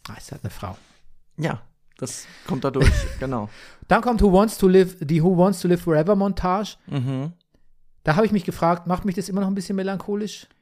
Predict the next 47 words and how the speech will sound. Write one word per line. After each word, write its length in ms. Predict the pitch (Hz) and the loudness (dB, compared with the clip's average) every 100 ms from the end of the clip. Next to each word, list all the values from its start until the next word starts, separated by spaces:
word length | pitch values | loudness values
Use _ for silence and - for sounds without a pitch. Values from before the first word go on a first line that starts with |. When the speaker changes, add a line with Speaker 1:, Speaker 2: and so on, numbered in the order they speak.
| _ _ | _ _
Speaker 2:
Ich 100 | 143 | -6
Speaker 1:
Ja, 100 | 165 | 0
Speaker 2:
hab 120 | 180 | 0
Speaker 1:
die 100 | 196 | 0
Antwort 320 | 202 190 196 175 | -2 -2 0 -4
ist 200 | - - | -6 -8
ja. 220 | 117 95 - _ _ | -10 -10 -18 _ _
Speaker 2:
Ich 120 | - | -10
habe 80 | 160 | -6
damals 280 | 165 156 - | -4 -6 -6
Tränchen 320 | 147 135 123 | -6 -6 -6
verdrückt. 360 | 107 101 - - - | -8 -10 -12 -8 -2
Speaker 1:
Ich 160 | - | -2
auch. 220 | 104 - _ _ | -2 -10 _ _
Speaker 2:
Ja. 120 | - - | -12 -6
Speaker 1:
Und 120 | 151 | -2
jetzt? 280 | 190 240 - _ _ _ - | -2 -4 -18 _ _ _ -8
Speaker 2:
Hm, 260 | 185 202 | -4 -2
jetzt 160 | 196 - | -2 -4
hab 80 | 165 | -4
ich 80 | |
es 180 | 156 139 | -6 -10
zurückgekämpft. 580 | - 117 110 101 - - _ _ | -6 -6 -6 -10 -10 -16 _ _
Speaker 1:
Aber 160 | 165 208 | -4 -4
b-, 180 | 175 185 | -4 -6
bist, 240 | 170 202 | -6 -6
spürst 280 | - 196 220 | -2 2 2
du 40 | |
noch 80 | 220 | 0
ein 80 | 180 | -2
bisschen 280 | 202 226 214 | -2 -4 -6
was 160 | 202 | -8
davon? 320 | - 190 214 226 | -10 -12 -12 -8
Speaker 2:
Ja. 160 | 113 - _ _ _ | -6 -6 _ _ _
Speaker 1:
Ja. 140 | - 113 _ _ _ _ _ | -16 -16 _ _ _ _ _
Ist 100 | 180 | -2
einfach 220 | 156 135 | 0 0
ein 60 | 120 | 0
guter 220 | 127 113 | -2 -4
Song, 300 | - 101 98 | -8 -10 -8
oder? 340 | 131 214 196 _ | -4 -4 -6 _
Speaker 2:
Ist 120 | 117 | -8
ein 60 | 110 | -6
sehr 180 | 107 104 | -4 -6
guter 160 | 98 | -8
Song. 320 | - 101 101 117 | -6 -6 -4 -6
Speaker 1:
Ja. 200 | 87 | -8